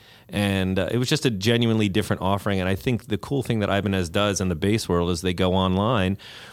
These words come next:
and they have what they call the bass workshop, and they listen to what bass players are looking for.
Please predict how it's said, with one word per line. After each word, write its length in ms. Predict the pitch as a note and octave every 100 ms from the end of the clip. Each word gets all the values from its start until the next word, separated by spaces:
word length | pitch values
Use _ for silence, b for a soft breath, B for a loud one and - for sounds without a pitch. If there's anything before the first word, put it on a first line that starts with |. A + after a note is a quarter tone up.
| B -
and 120 | G2+
they 60 | G2+
have 180 | G#2
what 80 | F#2+
they 80 | F#2+
call 160 | G2 F#2+
the 100 | F2
bass 260 | G2+ G2
workshop, 480 | G#2 G#2+ - E2+ D#2+
and 100 | G#2
they 120 | A#2+
listen 480 | G#2+ G2+ A#2 - A2+
to 120 | A2+
what 240 | A2+ G#2 -
bass 240 | F#2 G2
players 400 | - G2+ G#2 G#2
are 60 | A#2
looking 280 | D#3+ - -
for. 280 | A#1+ G1+